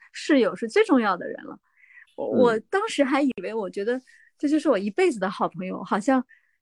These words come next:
Speaker 1: 以后要经常见他们，经常一起玩，怎么，怎么，有很多设想，那最后都没有实现，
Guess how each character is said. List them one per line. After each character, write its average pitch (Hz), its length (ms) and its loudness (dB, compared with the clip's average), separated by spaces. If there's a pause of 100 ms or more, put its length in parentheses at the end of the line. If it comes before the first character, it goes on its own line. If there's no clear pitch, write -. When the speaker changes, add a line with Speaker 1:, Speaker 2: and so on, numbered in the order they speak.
Speaker 1:
以 190 100 -2
后 247 220 4
要 220 100 4
经 277 180 6
常 226 180 0
见 254 220 2
他 214 160 -2
们， 190 140 -4
经 247 160 2
常 208 180 -2
一 220 40 -4
起 214 120 -8
玩， 170 200 -4
怎 170 120 -8
么， 180 80 -6
怎 180 80 -8
么， 175 60 -4
有 202 80 0
很 202 140 -2
多 202 120 2
设 240 240 0
想， - 220 -12 (640)
那 226 160 2
最 240 120 2
后 220 140 4
都 208 140 0
没 208 100 2
有 214 100 4
实 247 240 2
现， 247 240 4